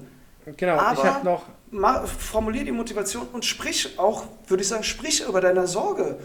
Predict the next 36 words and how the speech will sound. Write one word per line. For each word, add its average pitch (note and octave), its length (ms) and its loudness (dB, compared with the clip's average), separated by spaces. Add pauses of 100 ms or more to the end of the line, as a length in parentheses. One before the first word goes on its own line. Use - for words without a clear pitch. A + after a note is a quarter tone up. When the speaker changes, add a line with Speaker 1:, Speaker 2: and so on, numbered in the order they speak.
(360)
Speaker 2:
So, D#3 340 -4
Speaker 1:
Ja. D3 240 0
Speaker 2:
wenn G3 140 2
du A#3 60 -2
einen G#3+ 140 -10
guten A#3+ 200 -6
Freund B3 340 0
hast, C#4+ 160 0
dann A3+ 80 -2
sprich - 320 0
mit C#4 140 -2
dem G#3 100 2
darüber D#3+ 340 -4
oder E3+ 100 -2
eine E3+ 80 0
gute G3 200 -6
Freundin A3+ 460 0
oder F3+ 300 2
so. F3 300 2 (400)
Oder F3+ 140 0
dein E3+ 220 0
Hund, B3 340 2 (540)
wenn F3+ 100 2
du F3 80 0
keine F#3 280 2
Widerworte E3 440 4
haben D#3+ 180 2
willst, G3 260 0 (120)
dann F3 100 0
sprich - 340 2
darüber. E3+ 500 4
Speaker 1:
<laughs> - 40 -12
Speaker 2:
<laughs> A3+ 1120 4
So, F3+ 300 2
sprich - 380 2
darüber C#4+ 560 0